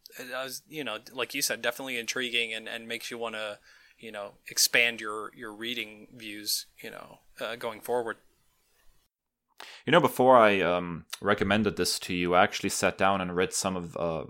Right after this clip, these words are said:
Speaker 2: other people's reviews to see if, you know, this might be something that you could actually enjoy. And one of the things I noticed as a pattern in the reviews is that quite a few people kind of ripped on the art a little bit.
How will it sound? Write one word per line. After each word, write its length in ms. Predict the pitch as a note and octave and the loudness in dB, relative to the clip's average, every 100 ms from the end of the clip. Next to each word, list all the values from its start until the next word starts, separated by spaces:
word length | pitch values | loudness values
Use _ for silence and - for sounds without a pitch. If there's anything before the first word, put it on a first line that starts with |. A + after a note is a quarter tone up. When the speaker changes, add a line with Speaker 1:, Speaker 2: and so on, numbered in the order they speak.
| - | 0
Speaker 2:
other 180 | G#2+ B2 | 4 4
people's 420 | A#2 A2+ G#2 - | 4 0 0 -2
reviews 600 | F#2 F2+ G#2 G#2 E2 - | -2 2 4 4 2 -4
to 160 | F2 F2 | -2 -2
see 340 | - F#2+ F#2 | 0 -2 0
if, 240 | F2 - E2+ | 0 -2 -6
you 80 | |
know, 220 | F#2+ E2 - - - - - | -2 -2 -4 -16 -20 -20 -4
this 180 | - G#2+ | 2 6
might 220 | G#2 G#2 | 8 8
be 60 | G2+ | 6
something 360 | - G2+ F#2+ F#2 | 2 2 2 0
that 180 | F2 | 0
you 80 | F#2+ | -2
could 140 | E2+ D#2+ | 0 2
actually 360 | F#2 - F#2 | 2 0 -4
enjoy. 520 | D#2+ E2 G#2 F#2 D#2+ D#2+ - - - | -2 2 4 4 2 -2 -14 -20 -4
And 160 | - G#2+ | 2 6
one 140 | C#3+ | 6
of 100 | F3+ | 6
the 80 | D3 | 2
things 260 | D3+ D#3 G#2+ | 0 0 2
I 80 | |
noticed 420 | F#2+ F2+ C#3 - G#2 | 2 4 2 2 -2
as 100 | F#2+ | -4
a 40 | |
pattern 420 | - - F#2+ A#2+ | -4 2 4 4
in 120 | A2+ | 2
the 80 | F#2+ | 0
reviews 440 | F2+ E2+ A2 E3 G#2+ | 0 0 2 2 0
is 100 | - | -2
that 180 | F#2 | -2
quite 320 | - F#2+ A#2+ C3+ | 2 4 4 2
a 20 | |
few 160 | - | -4
people 380 | F2+ - C3 G#2+ | -6 -4 -2 -2
kind 220 | - F#2 | -2 -4
of 80 | E2+ | 2
ripped 200 | G2+ - | 2 2
on 120 | G2 | -2
the 120 | E2+ - | -2 0
art 300 | F2 C3 - | 2 2 0
a 60 | |
little 220 | F2 E2 D2+ | -4 -4 -4
bit. 280 | A#1+ - | -6 -8